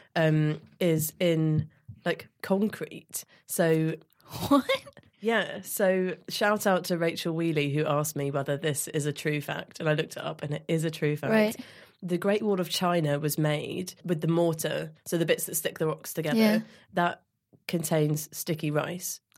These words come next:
Speaker 1: It's called sticky rice mortar, right? And it's basically a composite of rice and sort of, like, cement, basically.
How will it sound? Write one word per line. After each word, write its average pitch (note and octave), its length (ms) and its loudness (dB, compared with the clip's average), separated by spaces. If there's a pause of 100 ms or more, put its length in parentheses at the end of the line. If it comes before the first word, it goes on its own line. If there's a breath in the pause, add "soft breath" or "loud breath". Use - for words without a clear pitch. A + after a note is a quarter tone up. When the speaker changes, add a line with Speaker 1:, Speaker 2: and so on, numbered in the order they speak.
(160)
Speaker 1:
It's - 140 -2
called F3+ 220 2
sticky F#3 340 2
rice D3 260 2
mortar, C#3+ 460 -2 (120)
right? F#3+ 240 0 (520 loud breath)
And D#3+ 500 2
it's F#3 180 0
basically G#3+ 320 2
a F3 40 -2
composite F#3+ 640 2
of D3+ 460 -2
rice D#3+ 720 -2
and C#3+ 460 0 (640 loud breath)
sort - 180 -8
of, D#3+ 60 -6
like, D#3 120 -2
cement, D3+ 580 0
basically. - 600 -6